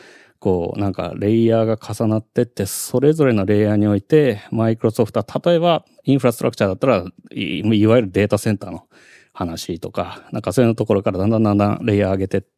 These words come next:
て、で、それぞれ人が出てきて喋るみたいな感じになってて、で、僕は、あの、なんだ、生キーノート初めてだったんだけど、ナデラさん、き-、結果最後までし-、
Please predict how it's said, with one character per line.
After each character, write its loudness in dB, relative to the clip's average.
て、 2
で、 2
そ -4
れ 4
ぞ -2
れ -4
人 -6
が -2
出 -2
て -10
き -20
て -6
喋 -4
る -2
み -12
た -6
い -10
な -20
感 -4
じ -4
に -2
な -4
っ -6
て -6
て、 2
で、 2
僕 0
は、 0
あ 0
の、 0
な -2
ん -4
だ、 -8
生 2
キ 0
ー 4
ノ 2
ー -6
ト -10
初 -2
め -2
て -10
だ -6
っ -20
た -10
ん -8
だ -8
け -6
ど、 -4
ナ 4
デ 6
ラ 4
さ 0
ん、 0
き-、 -12
結 -4
果 0
最 0
後 -4
ま -4
で -8
し-、 -14